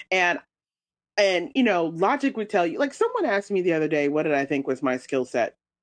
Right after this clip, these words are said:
that I would bring in to be an added value person in, uh, the event of the, like, the disaster apocalypse. I said, "Pure and utter ruthlessness." And they were like, "What the fuck?" I was like, "We're gonna have a resource scarcity. You're gonna waffle over who eats.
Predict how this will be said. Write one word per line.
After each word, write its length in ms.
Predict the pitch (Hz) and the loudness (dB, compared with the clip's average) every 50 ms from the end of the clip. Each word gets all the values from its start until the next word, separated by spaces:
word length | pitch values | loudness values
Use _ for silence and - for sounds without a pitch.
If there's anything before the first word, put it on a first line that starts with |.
| _ _ _ _ _ _ _ _ _ _ _ _ | _ _ _ _ _ _ _ _ _ _ _ _
that 160 | 151 151 151 143 | -2 0 2 2
I 80 | 135 | 2
would 160 | 131 131 139 | 0 0 -2
bring 380 | 131 131 139 135 131 127 131 123 | -2 0 0 0 2 0 -2 -2
in 360 | - - 135 131 127 123 127 - | -2 -2 -2 0 0 -2 -4 -4
to 120 | - 135 | -8 -4
be 240 | 127 139 135 131 131 | -2 0 2 2 0
an 80 | 117 | 0
added 340 | 73 90 117 123 123 117 110 | 0 0 0 0 0 -2 -2
value 340 | 123 120 120 123 131 131 127 | -4 -4 -2 -2 -2 -2 -4
person 540 | 120 - 139 117 117 - - 113 107 101 73 - | -4 -6 -6 -6 -6 -6 -6 -4 -4 -4 -6 -4
in, 340 | - 127 123 117 113 113 104 - - | -4 -2 -2 -2 -4 -6 -6 -4 -6
uh, 100 | 110 104 - _ _ | -6 -6 -6 _ _
the 240 | 107 117 135 127 123 | -8 -2 0 0 0
event 320 | 117 113 131 117 117 117 139 | 0 0 -2 -2 -2 -2 -2
of 220 | - 107 113 113 | -4 -4 -2 -2
the, 100 | 113 147 | -4 -4
like, 160 | - - - | -4 -2 -2
the 60 | 131 | -4
disaster 460 | 113 117 120 120 127 127 131 - - 123 | -4 -4 -6 -6 -6 -6 -6 -6 -8 -8
apocalypse. 640 | 113 - 123 117 113 - 104 98 - - - - - - - - - | -6 -4 -4 -4 -4 -4 -6 -6 -6 -8 -12 -18 -20 -18 -18 -4 -4
I 80 | 156 | -4
said, 320 | 160 - 175 160 147 139 147 - _ _ | 0 0 0 0 0 -2 -6 -12 _ _
"Pure 220 | - - 185 175 | -6 -2 0 0
and 80 | 170 160 | 2 2
utter 160 | 151 147 135 | 2 0 0
ruthlessness." 720 | 131 151 165 - - 117 - - 62 60 - - - - _ _ _ _ _ _ _ _ _ - | -2 -2 -4 -2 -6 -8 -8 -8 -12 -12 -12 -12 -14 -20 _ _ _ _ _ _ _ _ _ 0
And 100 | 170 175 | 0 2
they 60 | 175 | 2
were 80 | 170 156 | 4 2
like, 200 | 151 143 135 - | 2 2 0 -2
"What 80 | - _ _ | -8 _ _
the 80 | 170 | -6
fuck?" 300 | - - 156 160 269 - - _ _ _ _ _ _ _ _ _ _ _ _ _ _ _ _ _ _ _ _ _ - | -2 0 0 0 0 -2 -6 _ _ _ _ _ _ _ _ _ _ _ _ _ _ _ _ _ _ _ _ _ 0
I 100 | 214 233 | 0 2
was 160 | 226 214 - | 2 2 2
like, 240 | 196 180 170 160 - - | 2 2 2 0 -4 -8
"We're 220 | 147 143 175 196 | -2 2 2 2
gonna 180 | 208 196 170 160 | 4 2 0 2
have 160 | 165 160 143 | 0 0 0
a 40 | 139 | 0
resource 380 | 139 170 156 - 165 143 139 135 | -2 -4 -2 -2 0 -2 -2 -2
scarcity. 500 | - 147 135 120 110 101 82 85 95 - _ _ _ _ | -2 -2 -2 -2 -2 -4 -6 -8 -10 -12 _ _ _ _
You're 340 | 131 123 120 120 156 180 180 | -14 -14 -4 0 0 2 2
gonna 160 | 180 175 160 | 2 2 2
waffle 360 | 143 147 147 147 143 - 143 | 2 2 2 2 0 0 0
over 180 | 135 131 135 135 | 0 2 2 2
who 140 | 139 139 - | 2 2 0
eats. 460 | - 180 160 110 - - - - - | 0 -4 -4 -6 -6 -8 -16 -20 -20